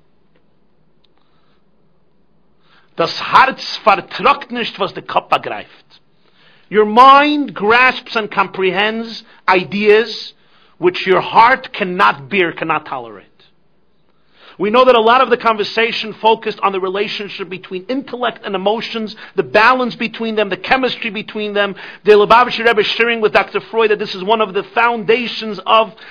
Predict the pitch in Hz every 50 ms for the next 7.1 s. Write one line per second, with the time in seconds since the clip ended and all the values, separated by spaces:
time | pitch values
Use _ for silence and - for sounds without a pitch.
0 | - - - - - 208 - - - - 247 254 254 240 226 - - - - _
1 | _ _ _ _ _ _ _ _ _ _ _ _ _ _ _ _ _ _ _ _
2 | _ _ - - - - - 294 311 330 320 320 320 233 - - 240 247 240 247
3 | 233 220 220 214 233 262 247 247 - - - - - _ _ _ _ _ _ _
4 | _ _ _ _ _ _ - - - - - - 208 165 208 208 220 240 254 214
5 | 185 240 - 240 - 214 - - - 220 220 208 226 233 254 247 240 - - -
6 | - - _ _ _ _ _ _ _ _ - - 208 202 208 233 285 381 381 294
7 | 175 -